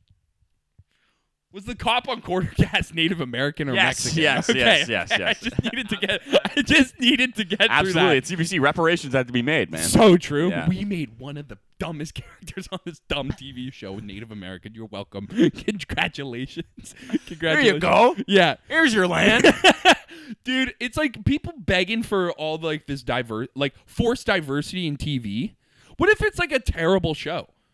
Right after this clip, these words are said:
Speaker 1: Like, in a sense that it's, like, all about bad people? Like Shameless.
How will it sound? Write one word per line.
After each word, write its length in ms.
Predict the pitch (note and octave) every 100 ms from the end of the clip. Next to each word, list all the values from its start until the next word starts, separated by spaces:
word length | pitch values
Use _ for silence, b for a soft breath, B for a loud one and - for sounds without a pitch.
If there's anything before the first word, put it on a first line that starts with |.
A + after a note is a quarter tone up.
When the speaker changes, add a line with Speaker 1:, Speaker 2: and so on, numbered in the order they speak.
| _ _ _ _ _ _ _ _
Speaker 1:
Like, 160 | F#3+ G#3
in 80 |
a 60 | G3+
sense 260 | - G3+ G3+
that 120 | F#3
it's, 100 | D#3+
like, 120 | E3+ -
all 180 | D3 C#3
about 240 | D3 C#3
bad 260 | A#2+ C3+ C3+
people? 340 | B2+ - F#3+ -
Like 100 | F#3
Shameless. 600 | - E3+ B2 F2 -